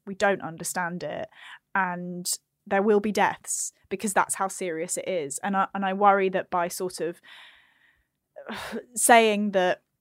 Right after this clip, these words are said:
everybody can recover and it's something that with a bit of C B T we can sort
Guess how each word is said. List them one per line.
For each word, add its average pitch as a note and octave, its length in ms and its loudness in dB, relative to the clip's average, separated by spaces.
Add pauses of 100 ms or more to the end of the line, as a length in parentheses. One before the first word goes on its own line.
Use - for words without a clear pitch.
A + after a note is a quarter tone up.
(160)
everybody G3+ 600 4 (100)
can G3 180 -2
recover F#3 760 0 (120)
and F3 580 -2 (360)
it's - 300 -2
something G3 840 0
that F3+ 200 2
with F#3+ 140 -2
a - 20 -2
bit F#3 140 0
of E3+ 80 -10
C G3 180 -2
B F3+ 140 -8
T F#3+ 340 -4
we F3 140 -4
can F3+ 380 -8
sort - 200 -8